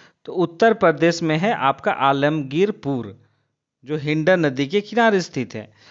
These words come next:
और अगर दक्षिण की बात करते हैं तो दयामाबाद जो है वो आपका महाराष्ट्र में स्थित है, जो प्रवरा नदी के किनारे स्थित है। चलिए अब हम लोग थोड़ी सी जानकारी ले लेते हैं सिंधु सभ्यता के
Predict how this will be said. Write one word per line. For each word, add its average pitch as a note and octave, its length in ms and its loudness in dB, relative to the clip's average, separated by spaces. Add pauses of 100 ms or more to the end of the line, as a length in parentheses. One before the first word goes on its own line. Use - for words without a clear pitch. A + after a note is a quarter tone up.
(180)
और C3 100 -2
अगर C#3 160 2
दक्षिण D#3 440 0
की A3 100 0
बात G3+ 280 2
करते G3+ 320 -2
हैं G3 120 -2
तो D3 80 -8
दयामाबाद D#3+ 760 2
जो F3+ 140 -2
है G3+ 220 0 (360)
वो E3+ 100 -2
आपका D3 280 2
महाराष्ट्र C3+ 580 0
में A#3+ 180 -2 (420)
स्थित E3 340 -10
है, A3 100 0
जो F#3+ 140 -2
प्रवरा D3 520 2
नदी C#3 300 -6
के G3 160 -2
किनारे A#2+ 440 -4
स्थित A#2 360 -12
है। - 180 -20 (760)
चलिए E3 260 -4
अब E3+ 180 2
हम F3+ 160 2
लोग F3+ 180 -2
थोड़ी G3 200 4
सी G#3 120 -2
जानकारी F#3 440 2
ले F#3+ 160 0
लेते F#3+ 260 0
हैं G3+ 40 0
सिंधु D3+ 300 -4
सभ्यता D3 480 0
के F#3 220 -2